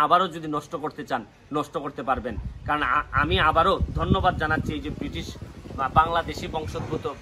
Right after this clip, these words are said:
ব্রিটিশ ক্যাটারার অ্যাসোসিয়েশনকে। আপনারা এই দুর্যোগের মোমেন্টে আমাদের পাশে দাঁড়িয়েছেন, আরও বিভিন্ন এলাকার মানুষের পাশে দাঁড়াবেন। আমি আবারও আপনাদেরকে অনুরোধ করতেছি যে আমাদেরকে, আপনারা তো লন্ডনে যারা আছেন তারা at least করোনাতে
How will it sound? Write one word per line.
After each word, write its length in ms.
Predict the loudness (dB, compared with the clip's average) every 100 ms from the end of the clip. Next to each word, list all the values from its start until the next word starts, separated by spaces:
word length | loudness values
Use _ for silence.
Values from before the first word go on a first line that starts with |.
| -10
ব্রিটিশ 280 | -8 -8 -6 -4
ক্যাটারার 380 | -2 -2 0
অ্যাসোসিয়েশনকে। 760 | 0 -2 -10 -10 -10 -8 -8 -10 -10 -12 -8 -4
আপনারা 260 | -2 -2 -2
এই 180 | -2 -4 -4
দুর্যোগের 460 | -8 -6 -4 -2 -2
মোমেন্টে 400 | 0 -2 -2 -6 -10 -12 -8 -2
আমাদের 240 | -2 -2 -6 -4
পাশে 220 | -4 -2 -2
দাঁড়িয়েছেন, 380 | 0 -2 -4 -4 2
আরও 120 | 4 4 0
বিভিন্ন 240 | 0 -2 -2 -4 -6 -2
এলাকার 260 | 0 0 -2 -2
মানুষের 280 | -2 -2 0
পাশে 200 | -2 -2 0
দাঁড়াবেন। 300 | 0 2 6 8 8 8 8
আমি 120 | 8 6
আবারও 220 | 6 8
আপনাদেরকে 440 | 6 4 -2 -4 -4 -4
অনুরোধ 240 | -4 -4 -6
করতেছি 280 | -8 -6 -4
যে 40 | 0
আমাদেরকে, 480 | 0 0 -2 -2 -2 -2 -2 0 0
আপনারা 300 | 2 4 4 4
তো 60 | 0 -2 2
লন্ডনে 360 | 2 2 2 4
যারা 140 | 4 6 4
আছেন 180 | 2 0
তারা 140 | 4 4 4
at 80 | 0
least 180 | -4 -4 -2 0 2 4
করোনাতে 480 | 6 6 4 2